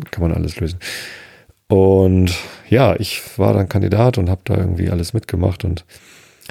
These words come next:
das hat großen Spaß gebracht. Ich hab auch gar nicht so den Anspruch gehabt, Bürger zu werden, sondern ich wollte eigentlich eher eine, eine schöne Episode produzieren. Und wenn ich dann gestorben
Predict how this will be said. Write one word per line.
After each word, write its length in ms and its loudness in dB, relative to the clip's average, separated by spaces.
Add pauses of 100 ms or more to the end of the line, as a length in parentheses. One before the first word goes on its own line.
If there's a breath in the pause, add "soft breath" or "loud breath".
das 140 -2
hat 100 2
großen 260 0
Spaß 320 0
gebracht. 400 0
Ich 100 -6
hab 120 0
auch 340 0 (640 soft breath)
gar 160 0
nicht 120 2
so 60 2
den 160 -2
Anspruch 460 0
gehabt, 260 0
Bürger 360 4
zu 240 -2
werden, 400 4
sondern 240 4
ich 160 -4
wollte 220 0
eigentlich 260 -2
eher 100 0
eine, 380 0 (560 loud breath)
eine 80 0
schöne 320 2
Episode 640 2 (240)
produzieren. 640 0
Und 120 -2
wenn 80 0
ich 80 0
dann 240 -2 (540 loud breath)
gestorben 680 0